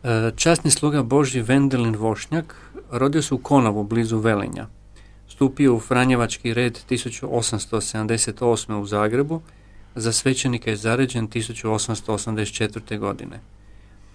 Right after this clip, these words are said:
Bio je obnovitelj franjevačkog života u sjevernohrvatskim krajevima. Utemeljio je tisuću devetstote Hrvatsku franjevačku provinciju Svetog Čirila i Metoda sa sjedištem u Zagrebu.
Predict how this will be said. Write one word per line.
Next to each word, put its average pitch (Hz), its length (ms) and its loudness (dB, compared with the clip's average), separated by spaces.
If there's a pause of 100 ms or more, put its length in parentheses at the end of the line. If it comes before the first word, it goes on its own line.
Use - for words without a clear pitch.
(180)
Bio 160 260 0
je 151 80 4
obnovitelj 131 540 2
franjevačkog 127 680 2
života 120 480 2
u 117 80 4
sjevernohrvatskim 123 960 0
krajevima. 101 600 0 (800)
Utemeljio 135 600 2
je 117 140 2
tisuću 127 400 0
devetstote 127 680 2
Hrvatsku 123 500 0
franjevačku 117 600 0
provinciju 113 580 0
Svetog 117 380 -2
Čirila 117 420 0
i 104 80 -2
Metoda 110 460 -2
sa 104 140 -8
sjedištem 110 600 -2
u 110 40 -2
Zagrebu. 101 520 -2